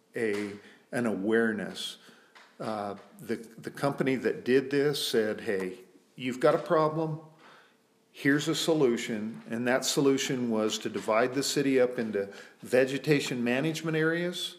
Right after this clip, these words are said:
And you need to work on this vegetation management around homes, around infrastructure, and all of that. And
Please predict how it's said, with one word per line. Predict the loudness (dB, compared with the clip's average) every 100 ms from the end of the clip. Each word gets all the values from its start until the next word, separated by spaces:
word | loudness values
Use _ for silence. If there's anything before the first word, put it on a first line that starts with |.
| -20 -20 -20 -20 -20 -14
And | -8 -4
you | -2
need | 0 0
to |
work | 0 0 -2 -2
on | -2
this | -2 -2
vegetation | -2 -2 -4 -4 -4 -4 -8
management | -6 -6 -8 -10 -10 -10 -10
around | -6 -6 -8 -6
homes, | -2 -2 -2 -4 -6 -10 -12 -20 -12 -4
around | 2 2 2 -2
infrastructure, | -4 -4 -4 0 2 2 -2 -4 -4 -4 -8 -20 -20 -20 -10
and | -2
all | 0 2
of | 0
that. | -2 -2 -2 -4 -8 -10
And | -4 0 0 0 -2